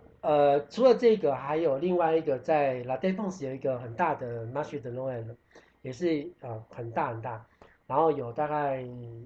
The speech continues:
我上次上课有几，几千的这个，哦，几千的一个占地，有几千 mètres carrés，哦，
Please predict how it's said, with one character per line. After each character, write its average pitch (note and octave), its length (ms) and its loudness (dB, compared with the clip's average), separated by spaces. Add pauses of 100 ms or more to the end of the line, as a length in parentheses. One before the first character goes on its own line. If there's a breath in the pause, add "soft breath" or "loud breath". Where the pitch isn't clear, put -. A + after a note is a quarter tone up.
(120)
我 B2 80 -12
上 E3 160 -4
次 D#3+ 100 -10
上 D3+ 220 -4
课 D3+ 160 -4
有 A#2+ 140 -6
几， B2 360 -18
几 B2 220 -14
千 D#3 320 -2
的 C3+ 120 -6
这 C#3 140 -4
个， A#2+ 300 -8 (880)
哦， A2+ 280 -8 (220 soft breath)
几 C3 120 -14
千 D#3+ 160 0
的 D3 160 4
一 D3 60 2
个 C#3+ 120 0
占 C#3+ 220 0
地， C#3+ 140 -8
有 A#2+ 140 -6 (100)
几 A#2+ 180 -16
千 D#3 280 2 (400 soft breath)
mètres D#3 260 4
carrés， D3 500 -6
哦， A2+ 160 -12